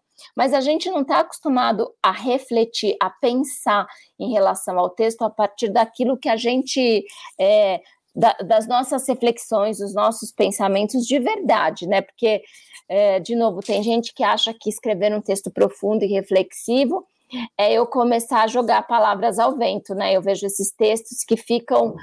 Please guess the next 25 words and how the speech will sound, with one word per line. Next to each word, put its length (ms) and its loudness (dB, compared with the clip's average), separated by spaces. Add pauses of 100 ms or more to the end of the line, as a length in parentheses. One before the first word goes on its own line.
(260)
numa 300 0
viagem 800 2
muito 360 0
psicodélica 1000 -2
só 220 0
dele, 540 0
falando 360 0
sobre 300 0
o 20 -8
que 120 -8
é 40 4
o 80 4
amor, 400 0
sobre 260 -6
o 40 -2
que 80 0
é 40 4
a 20 2
prosperidade, 880 0
sobre 220 -2
o 20 -20
que 100 -4
é 60 2
a 20 2
gratidão, 800 0